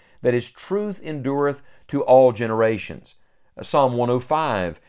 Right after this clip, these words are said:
and verse number eight says this, "He hath remembered His covenant forever, the word which He commanded to a thousand generations." A thousand generations.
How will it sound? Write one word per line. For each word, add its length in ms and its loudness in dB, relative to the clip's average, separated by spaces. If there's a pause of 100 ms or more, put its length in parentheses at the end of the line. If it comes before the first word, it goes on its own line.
(160)
and 180 -4
verse 240 0
number 260 -2
eight 320 0
says 340 -4
this, 420 2 (440)
"He 140 2
hath 140 4
remembered 600 0
His 200 -8
covenant 640 -2
forever, 840 2 (560)
the 160 2
word 580 4
which 200 -4
He 80 -4
commanded 800 -4
to 120 -6
a 120 2
thousand 1080 -4 (640)
generations." 880 0 (540)
A 40 -4
thousand 560 2
generations. 840 -4